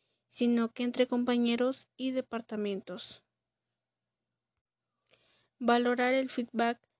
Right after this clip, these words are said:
de los trabajadores. Valorar el feedback de los empleados es imprescindible para crecer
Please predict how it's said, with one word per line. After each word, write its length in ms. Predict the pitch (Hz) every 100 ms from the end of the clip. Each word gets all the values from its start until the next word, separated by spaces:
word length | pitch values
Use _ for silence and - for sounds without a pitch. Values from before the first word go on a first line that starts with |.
| _
de 140 | 220
los 180 | 214 214
trabajadores. 920 | 214 196 196 196 185 175 202 - - _ _ _ _ _ _ _
Valorar 520 | 240 240 247 247 254
el 160 | 269 302
feedback 480 | - 247 214 208 214
de 160 | 214 214
los 220 | 214 220
empleados 640 | 233 240 247 240 240 - - _
es 260 | 233 233 -
imprescindible 960 | 240 233 226 233 226 247 254 233 220 _ _ _ _
para 240 | 226 220
crecer 600 | 214 220 220 - 240 254